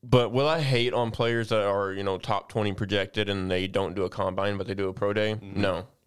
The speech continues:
Speaker 1: I completely, if I was a top twenty pick, if I was hearing things from
Speaker 2: If
Speaker 1: my
Speaker 2: you knew
Speaker 1: agent
Speaker 2: you were, like, a top five pick, yeah.
Speaker 1: Yeah, and if, I, well,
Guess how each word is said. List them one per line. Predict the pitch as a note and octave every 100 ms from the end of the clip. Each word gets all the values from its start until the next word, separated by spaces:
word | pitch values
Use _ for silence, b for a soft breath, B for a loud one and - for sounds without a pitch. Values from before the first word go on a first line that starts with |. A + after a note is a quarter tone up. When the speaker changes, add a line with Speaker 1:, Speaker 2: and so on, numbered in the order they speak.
| -
Speaker 1:
I | G#2
completely, | B2 G2+ G#2 G2+ G2 - B B B
if | A2+ A#2
I | A#2+
was | D3
a | C3
top | C3+ B2+
twenty | C#3 C3 A#2+
pick, | B2 B2+ B2+
if | G#2+
I | A2+
was | A#2
hearing | B2 A#2+ A2+
things | A2+ A2+ A2 G2+
from | -
Speaker 2:
If | G#2+
Speaker 1:
my | G2+
Speaker 2:
you | E3
knew | D3
Speaker 1:
agent | C#3+ C3+
Speaker 2:
you | B2+
were, |
like, | B2 G#2+
a | F2
top | - G#2 -
five | F#2 F2+ E2+
pick, | - D#2+ -
yeah. | - F2+ E2
Speaker 1:
Yeah, | A#2 G#2+ A2
and | A#2 -
if, | A#2+ A#2+ -
I, | F2+ - -
well, | A2 G#2+ G#2